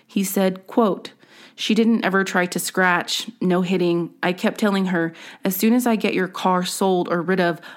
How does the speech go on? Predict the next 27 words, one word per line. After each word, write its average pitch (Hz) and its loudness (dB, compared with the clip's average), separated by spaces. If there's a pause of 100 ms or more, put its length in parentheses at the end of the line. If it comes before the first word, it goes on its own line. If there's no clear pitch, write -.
(120)
I 196 2
will 214 4
let 208 2
you 185 0
go.' 165 -2 (160)
And 170 -2
she 185 -2
said, 175 -4 (220)
'All 165 -4
right,'" - -8 (440)
end - -6
quote. - -12 (1300)
Then 190 2
he 185 -4
proceeded 214 0
to 226 2
rape 185 0
her 190 0
again 170 0
at 170 -2
about 180 0
eleven 175 0
or 175 0
eleven 170 -2
thirty 160 -4
that 151 -4
night. 139 -6